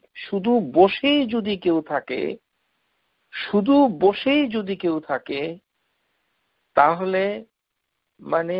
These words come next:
ফেরেশতারা তার জন্য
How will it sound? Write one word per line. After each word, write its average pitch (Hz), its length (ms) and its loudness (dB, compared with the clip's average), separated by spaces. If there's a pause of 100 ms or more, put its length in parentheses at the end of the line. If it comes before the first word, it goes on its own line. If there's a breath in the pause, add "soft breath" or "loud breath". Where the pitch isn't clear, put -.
ফেরেশতারা 175 840 0 (1700)
তার 135 240 4
জন্য 156 220 -10